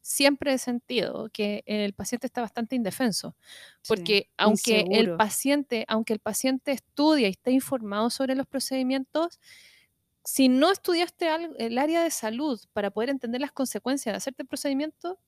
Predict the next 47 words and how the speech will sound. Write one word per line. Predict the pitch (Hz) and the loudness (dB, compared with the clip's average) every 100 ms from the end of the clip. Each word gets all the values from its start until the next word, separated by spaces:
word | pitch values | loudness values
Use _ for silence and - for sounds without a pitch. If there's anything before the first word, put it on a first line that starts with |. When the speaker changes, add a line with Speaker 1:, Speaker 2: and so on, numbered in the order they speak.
| _ _ _ | _ _ _
Speaker 1:
obviamente | - 285 302 311 311 330 | 4 4 6 2 -2 -2
nunca | 285 285 | 0 0
te | 302 | 2
vas | 294 302 | 0 0
a | 311 | -2
cansar | 262 233 262 | -2 -2 -2
de | 285 | -2
pedir | 262 190 254 - _ _ _ 277 | -2 -2 -2 -6 _ _ _ 0
por | 226 | 4
el | 220 | 4
Speaker 2:
Exacto. | 214 175 220 170 | 2 -2 -6 -6
Speaker 1:
efecto, | 175 180 _ | -12 -14 _
por | 214 | 0
el | 214 | 0
efecto | 269 277 - | 2 2 2
que | 269 | -2
logra, | 254 247 226 180 | 0 0 0 -4
porque | - - | -8 -6
es | 226 | -2
llamativo, | 233 226 233 233 190 | -2 -2 -4 -6 -4
te | 208 | -6
hace | - | -4
ver | 240 | -4
más | 233 | -4
joven, | - 247 208 | -4 -4 -2
te | 196 | -6
hace | 214 | -8
sentir | - 233 240 | -8 -8 -6
más | 240 | -4
seguro | - 240 247 | -4 -6 -6
frente | 247 233 | -8 -6
a | |
la | 226 | -8
sociedad. | - - 233 214 - - - | -8 -8 -6 -6 -10 -18 -10
Speaker 2:
De | 220 | 2
Speaker 1:
Entonces, | 247 269 - | 6 8 6
Speaker 2:
hecho, | 240 | 6
se | |
Speaker 1:
pides, | 302 277 226 | 6 6 6
Speaker 2:
relaciona | 233 233 311 254 285 302 | 6 8 8 8 4 2
Speaker 1:
pides, | 311 | 4
Speaker 2:
con | |
el | 302 294 | 4 4
Speaker 1:
pides, | 277 | 2
pides, | - 392 | 4 4
Speaker 2:
autoestima. | 415 320 403 | 4 2 2
Speaker 1:
pides. | 208 | 0